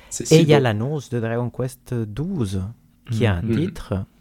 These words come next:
Speaker 2: mais que, dont on sait pas encore
Speaker 3: Oui,
Speaker 2: grand-chose
Speaker 3: on a rien
Speaker 2: apparemment,
Speaker 3: vu.
Speaker 2: sauf que ce serait un renouveau de la série et s-, il changerait même le système de combat.
Speaker 3: Mhm.
Speaker 2: Votre avis sur la question, messieurs ?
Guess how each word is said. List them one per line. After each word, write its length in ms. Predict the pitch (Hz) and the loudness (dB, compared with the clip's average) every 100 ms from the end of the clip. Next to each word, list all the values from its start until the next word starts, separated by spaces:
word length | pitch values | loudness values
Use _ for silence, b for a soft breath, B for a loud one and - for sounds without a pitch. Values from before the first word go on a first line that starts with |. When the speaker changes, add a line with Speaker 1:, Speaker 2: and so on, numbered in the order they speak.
| _ | _
Speaker 2:
mais 320 | 110 113 135 139 | -4 0 0 -2
que, 120 | 110 | -4
dont 140 | 117 | -2
on 100 | 123 | -2
sait 160 | 117 110 | -2 -4
pas 120 | 127 | -2
encore 380 | 123 - 117 104 | -4 0 0 2
Speaker 3:
Oui, 60 | 107 | 0
Speaker 2:
grand-chose 240 | 98 98 | 0 0
Speaker 3:
on 20 | |
a 40 | 87 | 0
rien 80 | 120 | 0
Speaker 2:
apparemment, 380 | 95 101 113 151 | 0 2 2 0
Speaker 3:
vu. 60 | |
Speaker 2:
sauf 220 | - 156 | 0 -2
que 100 | - | -2
ce 120 | 120 110 | -2 -2
serait 180 | - | -2
un 200 | 139 101 | -2 -2
renouveau 460 | 92 135 139 117 139 | -2 -4 -2 -2 -2
de 60 | 117 | -2
la 80 | |
série 440 | 104 104 113 139 160 | -4 -6 -6 -8 -8
et 80 | - | -8
s-, 200 | 117 - - | -8 -10 -10
il 100 | 131 | -10
changerait 600 | - - 160 165 147 143 | -10 -6 -4 -2 -2 -2
même 220 | 151 160 | -2 -2
le 60 | 127 | -4
système 340 | - - 113 | -6 -8 -8
de 80 | 101 | -8
combat. 260 | - 90 - b b b | -8 -10 -12 b b b
Speaker 3:
Mhm. 200 | 120 107 | -6 -2
Speaker 2:
Votre 280 | 104 147 - | 0 0 0
avis 200 | 117 131 | -4 -4
sur 160 | - 104 | -4 -4
la 60 | 101 | -6
question, 300 | 92 - 95 | -10 -16 -18
messieurs ? 220 | 113 | -18